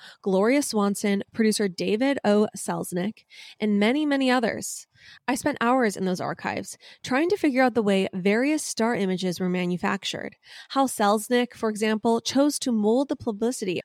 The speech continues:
around Vivien Leigh once she was cast as Scarlett O'Hara, or how Gloria Swanson managed to lightly satirize herself in Sunset Boulevard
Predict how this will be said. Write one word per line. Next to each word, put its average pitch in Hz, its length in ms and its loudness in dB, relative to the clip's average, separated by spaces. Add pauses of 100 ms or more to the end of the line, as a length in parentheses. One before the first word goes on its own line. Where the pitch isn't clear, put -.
around 208 260 0
Vivien 226 460 2
Leigh 202 300 -2 (260)
once 240 180 2
she - 80 -2
was 240 140 0
cast 220 400 -2
as 196 140 -2
Scarlett 202 340 2
O'Hara, 180 580 -2 (320)
or 247 80 -4
how 240 160 2
Gloria 226 380 0
Swanson 214 560 -2
managed 202 360 0
to 208 80 0
lightly 208 380 0
satirize 202 600 -2
herself 190 420 -2
in 185 100 -6
Sunset 208 380 -2
Boulevard 180 520 -2